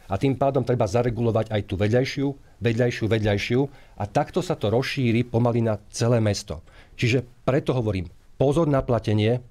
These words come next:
jednoducho Bratislavčania to musia mať výhodné a v zásade s výnimkou tých najexponovanejších lokalít po nejakej sedemnástej hodine nesmú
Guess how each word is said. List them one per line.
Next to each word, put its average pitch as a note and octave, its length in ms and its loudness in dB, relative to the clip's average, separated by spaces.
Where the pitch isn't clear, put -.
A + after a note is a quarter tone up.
jednoducho G#2+ 560 0
Bratislavčania A#2+ 880 0
to A#2 80 -2
musia A2+ 320 0
mať F2 320 -6
výhodné A#2+ 720 2
a G2 160 0
v - 160 -20
zásade G2+ 640 -2
s G#2 80 0
výnimkou C3 640 0
tých A2 160 2
najexponovanejších B2 960 0
lokalít G#2+ 560 -2
po D3+ 160 2
nejakej C#3 320 0
sedemnástej B2 560 0
hodine G#2 400 2
nesmú A2+ 640 0